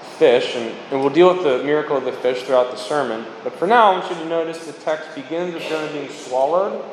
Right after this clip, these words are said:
by this fish, and it ends with him being vomited out by this fish. Jonah speaks of this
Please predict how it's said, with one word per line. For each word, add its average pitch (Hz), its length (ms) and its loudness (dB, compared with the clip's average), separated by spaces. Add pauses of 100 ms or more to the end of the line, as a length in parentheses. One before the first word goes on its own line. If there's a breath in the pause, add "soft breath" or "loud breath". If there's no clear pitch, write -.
(200)
by 143 140 6
this 147 280 -2
fish, 131 260 -6
and 131 80 -10
it 123 100 -8
ends 131 240 -10
with 131 120 -14
him 120 160 -12
being 120 380 -10 (320)
vomited 117 400 -4
out - 480 -6
by 98 100 -8
this 98 160 -12
fish. 101 260 -12 (1040)
Jonah 131 220 -2
speaks 135 400 -8
of 120 140 -10
this - 640 -6